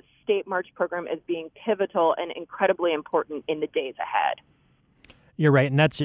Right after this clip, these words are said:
Speaker 2: that should be a, a challenge to us, but also hopeful as well, no matter what the legal landscape is. It's, it really comes down to changing hearts and minds and making abortion unthinkable. Here in Minnesota, unfortunately,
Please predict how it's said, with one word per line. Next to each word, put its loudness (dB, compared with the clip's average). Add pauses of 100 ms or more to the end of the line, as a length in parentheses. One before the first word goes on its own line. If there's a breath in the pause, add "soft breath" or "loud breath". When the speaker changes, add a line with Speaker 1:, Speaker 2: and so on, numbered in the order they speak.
Speaker 2:
that 2
should -2
be 4
a, -2
a -2
challenge 2
to 2
us, 0
but -2
also 0
hopeful 0
as -4
well, 4
no 2
matter 0
what 0
the -2
legal -2
landscape -4
is. -2
It's, -6
it -10
really 0
comes -2
down -2
to -2
changing -4
hearts -4
and -4
minds -4
and -6
making -4
abortion -4
unthinkable. -6
Here 2
in 4
Minnesota, 0
unfortunately, -6